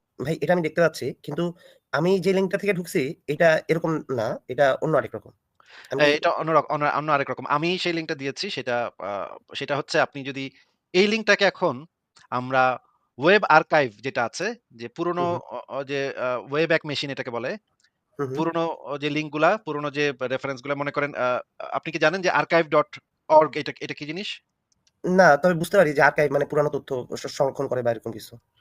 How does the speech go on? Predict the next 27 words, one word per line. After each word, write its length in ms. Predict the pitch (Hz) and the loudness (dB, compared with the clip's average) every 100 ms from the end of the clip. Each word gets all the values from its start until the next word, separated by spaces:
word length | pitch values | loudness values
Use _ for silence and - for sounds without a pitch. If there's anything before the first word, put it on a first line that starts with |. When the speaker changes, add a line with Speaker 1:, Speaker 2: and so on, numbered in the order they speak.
| - | -4
Speaker 2:
হ্যাঁ, 160 | 135 117 | -4 -2
Speaker 1:
মানে 140 | 165 | -2
Speaker 2:
পুরনো 180 | 180 156 | -2 -2
যেই 300 | 151 170 151 | -2 -2 -4
ওয়েবসাইটগুলাতে 960 | 151 151 165 160 165 165 165 160 165 | -4 -2 -4 -4 2 4 4 0 -6
মনে 160 | 156 156 | -4 -4
করেন 200 | 156 151 | -4 -6
প-, 280 | _ - 110 | _ -12 -4
পরিবর্তন 420 | 170 175 175 165 | -2 -2 -4 -4
করে 140 | 156 | -2
ফেলা 180 | 139 123 | 0 -2
হইছে, 300 | 113 - 104 - _ _ - | -4 -10 -16 -18 _ _ -10
মানে 120 | 120 | -4
চেঞ্জ 240 | - 170 175 | 0 0 0
করে 140 | 160 | -2
ফেলা 160 | 135 120 | 0 -2
Speaker 1:
আচ্ছা। 20 | |
Speaker 2:
হইছে, 280 | 110 151 151 | -4 -8 -8
জিনিসপত্র 360 | 131 - 131 | -10 -10 -10
চেঞ্জ 220 | - 135 | -8 -8
করে 100 | 135 | -6
ফেলা 180 | 127 113 | -6 -6
হইছে। 260 | 107 - 180 | -8 -8 -10
Speaker 1:
হুম, 680 | 214 _ _ _ 123 120 120 | -10 _ _ _ -18 -14 -12
হুম। 100 | 123 | -8
Speaker 2:
সেই 260 | 170 151 170 | -4 -2 0
ওয়েবসাইটগুলা 720 | 170 - 170 175 170 117 | -2 0 -4 0 0 0